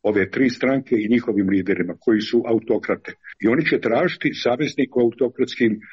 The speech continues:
režimima i u autokratama na istoku, jer ih ne mogu naći na zapadu, jer oni žele da vladaju svojim stadom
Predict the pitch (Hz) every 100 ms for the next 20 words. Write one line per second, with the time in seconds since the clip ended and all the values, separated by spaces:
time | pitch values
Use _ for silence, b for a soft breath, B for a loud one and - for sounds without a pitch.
0 | B - 110 113 120 160 143 123 120 -
1 | 120 - 127 - 117 110 117 - 107 151
2 | 165 - _ 127 165 - 165 151 113 120
3 | 117 107 120 151 117 95 110 117 - 107
4 | 107 - 104 107 104 104 98 98 95 -
5 | 85 113 110 98 101 110 101 117 156 151
6 | 101 _ - 95 113 113 113 _ 92 117
7 | 143 165 120 104 - 113 117 98 - _
8 | - - - 117 117 175